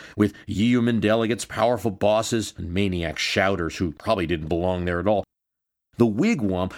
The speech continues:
was the largest one-roof building in the country at the time, and a crowd of ten thousand was the largest ever in one indoor assemblage in the United States. Everything was gonna get decided here in a matter of days and hours, and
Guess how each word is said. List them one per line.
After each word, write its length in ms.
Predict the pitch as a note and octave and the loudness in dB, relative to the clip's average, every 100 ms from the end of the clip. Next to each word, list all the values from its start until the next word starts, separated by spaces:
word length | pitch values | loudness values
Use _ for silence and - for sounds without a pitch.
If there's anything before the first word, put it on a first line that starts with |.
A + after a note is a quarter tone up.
| - | 2
was 180 | D3 C#3+ | 2 4
the 120 | E3+ | 0
largest 520 | C#3+ E3+ G#3+ G3+ B2+ | 2 0 0 0 0
one-roof 520 | B2 G3 F3 G3 E3 | 0 2 2 2 2
building 400 | F#2+ D#3+ F#3 G3 | 2 2 2 0
in 60 | G3 | 0
the 80 | G3+ | -2
country 460 | D3 G#3 - D#3+ | 0 -2 0 0
at 80 | C#3+ | 0
the 60 | A2 | -2
time, 280 | A#2 A2+ A2+ | -2 0 0
and 100 | A2 | -2
a 40 | |
crowd 480 | - - D#3 F#3 F3+ | -2 0 2 2 2
of 140 | D3+ | -2
ten 260 | - E3+ D#3 | -2 -2 0
thousand 300 | D#3 D#3+ D3 | 2 2 2
was 100 | D3+ | 2
the 100 | C#3 | 0
largest 480 | B2+ C#3 D3 C#3+ C#3+ | 2 0 2 0 0
ever 320 | C#3 B2+ A#2+ - | -2 0 -2 -2
in 160 | C#3+ B2+ | -2 0
one 160 | D3 D3+ | 0 0
indoor 460 | E3+ D#3 C#3+ C3+ | 2 4 4 4
assemblage 560 | B2+ - B2+ A2+ A2+ G#2 | 0 0 0 2 0 0
in 100 | G#2+ | -2
the 60 | |
United 440 | G#2+ G#2 G#2 G2 E2 | 0 0 0 -2 -4
States. 580 | - G2 F#2 - - - _ _ _ - | -2 -2 -2 -4 -10 -12 _ _ _ 0
Everything 320 | A2+ D#3 D#3+ | 2 4 2
was 140 | D#3 B2+ | 0 0
gonna 140 | C#3+ | 0
get 140 | C#3 C#3 | 0 -2
decided 560 | B2 - D#3+ D#3 D3+ | -4 0 0 2 -2
here 140 | B2 D#3 | 0 -2
in 60 | |
a 40 | C3+ | 0
matter 200 | D3 C#3+ | 0 0
of 80 | |
days 360 | A#2 C#3 D3+ B2+ | 0 0 0 0
and 120 | B2+ | -2
hours, 260 | C3 C3+ B2+ | -2 0 0
and 120 | B2+ | -2